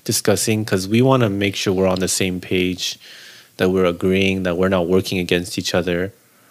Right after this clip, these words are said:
Oh, but I think what she was saying was one parent kind of leads the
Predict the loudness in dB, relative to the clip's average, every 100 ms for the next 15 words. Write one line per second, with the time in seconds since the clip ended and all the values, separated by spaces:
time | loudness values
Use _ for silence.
0 | _ _ 2 4 4 2 2 2 2 2
1 | 2 4 4 4 2 0 0 -4 -4 -8
2 | 0 2 4 2 2 2 2 0 -4 -6
3 | -2 -2 -4 -12 _ _ _ _ _ _
4 | -8 -4 0 0 0 -4 -6 -8 _ _
5 | _ _ -2 0 2 0 -6